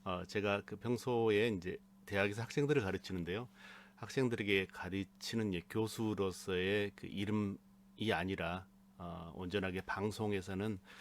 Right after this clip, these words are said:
글을 쓰는 작가로서 여러분을 만나기 때문에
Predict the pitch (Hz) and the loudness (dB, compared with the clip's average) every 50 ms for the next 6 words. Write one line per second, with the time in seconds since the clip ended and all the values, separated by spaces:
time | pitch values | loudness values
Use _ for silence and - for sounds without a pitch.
0 | - - - - - - 107 101 - 101 98 92 - - - - - - 110 107 | -18 -20 -18 -10 -4 -2 -2 -2 0 -2 -4 -4 -4 -6 -12 -8 0 2 2 4
1 | 104 101 92 - - 95 90 90 90 85 82 85 87 92 90 90 85 87 87 90 | 4 2 -2 -2 -4 -2 -2 -2 -2 -2 -4 -4 -4 -4 -4 -4 -4 -4 -4 -4
2 | 90 87 90 85 - - 87 80 82 85 92 95 92 | -6 -8 -10 -12 -10 -10 -10 -10 -8 -8 -8 -8 -8